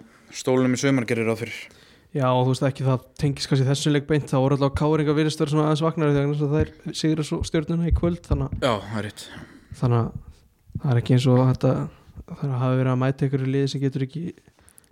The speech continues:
Speaker 2: getur ekki mikið, sko, þannig að
Speaker 1: Nei.
Speaker 2: fyrirfram, eh, mitt við töl-, já, ég hugsaði þetta sextíu fjörutíu fyrir K R kannski og
Speaker 1: Já, já.
Speaker 2: og í hálfleik leit þetta vel út, en, hvað sé, aðeins dregið af, af hérna, Söð-, hérna, stelpunum frá Sauðárkróki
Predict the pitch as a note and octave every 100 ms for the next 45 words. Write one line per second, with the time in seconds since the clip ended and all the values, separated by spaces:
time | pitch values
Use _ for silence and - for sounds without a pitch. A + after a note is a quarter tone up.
0 | _ - C3+ C3+ C#3 D3+ D3+ D#3+ - C#3+
1 | C3+ B2 - A#2 G2 F#2+ - _ - _
2 | _ - _ _ _ _ - D3 D3+ D3+
3 | D3+ D3+ - C3 C3 D3+ - D3+ D3 C#3+
4 | D#3+ D3 C#3+ D3+ E3+ - C#3 C#3+ - D3+
5 | D#3+ C#3+ D#3 C#3+ C#3+ C#3 C3+ D3 C#3 B2+
6 | C3+ - B2+ E3+ - - B2+ G#2+ G2 F#2+
7 | F#2+ C3+ A#2+ C3 C3 C3 C3+ C3 D3 D3
8 | D3 D#3 G#3 - - - E3 - - -
9 | C#3 C3 B2 B2+ - B2+ B2+ B2+ B2 -
10 | - - - - B2+ C3 C3 C#3+ - -
11 | - - - - - - _ _ _ _
12 | - D3 C#3 C#3+ C#3 C#3 C3 - D3+ -
13 | D3 C#3+ D3 - D3+ D3 C#3